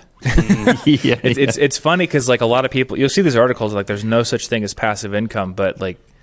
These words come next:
Speaker 2: literally that's kinda what I hit. Like, five grand a month that was almost guaranteed because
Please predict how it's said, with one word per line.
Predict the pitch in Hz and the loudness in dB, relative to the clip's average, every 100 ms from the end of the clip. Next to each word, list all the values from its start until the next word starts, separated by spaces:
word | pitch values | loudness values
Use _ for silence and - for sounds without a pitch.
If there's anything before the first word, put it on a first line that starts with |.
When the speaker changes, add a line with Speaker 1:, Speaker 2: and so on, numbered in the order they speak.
| _ _ | _ _
Speaker 2:
literally | 101 101 110 123 117 110 107 | -14 -4 0 4 4 2 0
that's | 104 104 - - _ - - - | 0 -2 -4 -14 _ -20 -10 -4
kinda | 117 123 | -2 0
what | 110 110 | 2 0
I | 95 | 0
hit. | 92 - 107 90 - | -4 -2 -2 -2 -8
Like, | 101 - - - - - | -12 -12 -20 -20 -20 -20
five | - 117 117 | -4 0 0
grand | 113 117 113 | 2 0 2
a | |
month | 104 107 104 - - - - - - - - - | 0 -2 -4 -14 -20 -20 -20 -20 -20 -20 -20 -4
that | 113 | -4
was | 107 113 | -2 0
almost | 139 160 127 | 2 2 2
guaranteed | 135 127 110 - 139 110 | 0 0 -2 0 0 0
because | 110 120 107 101 98 | -4 -2 -2 -2 -8